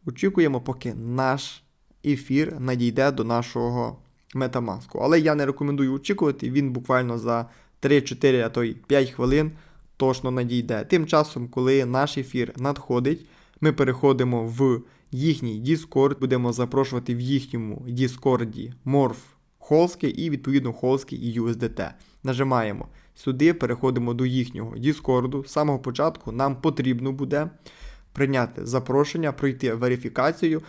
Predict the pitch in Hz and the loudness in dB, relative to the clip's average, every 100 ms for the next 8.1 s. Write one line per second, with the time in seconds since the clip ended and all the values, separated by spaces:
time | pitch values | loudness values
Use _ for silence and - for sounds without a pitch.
0 | - - - 123 147 143 120 120 123 123 | -18 -18 -4 4 4 4 0 2 2 2
1 | 110 - 123 131 165 175 156 139 131 131 | -2 -6 0 2 4 2 -2 -4 -2 -4
2 | 120 - 127 135 127 123 127 127 123 127 | -4 0 2 4 2 2 0 -2 -2 0
3 | 123 120 120 131 139 139 135 123 123 123 | 0 0 0 2 2 4 4 2 -2 -6
4 | 123 131 143 131 127 127 123 123 123 143 | -4 -2 2 2 0 0 2 0 4 4
5 | 131 120 123 113 123 147 127 120 117 117 | 4 0 -6 -6 0 2 2 2 2 -2
6 | - 180 190 - - _ 185 170 151 165 | -4 -4 -4 -10 -20 _ -4 0 2 4
7 | 135 139 120 127 127 123 120 127 127 123 | 4 2 4 4 2 -2 0 0 2 0
8 | 120 | -2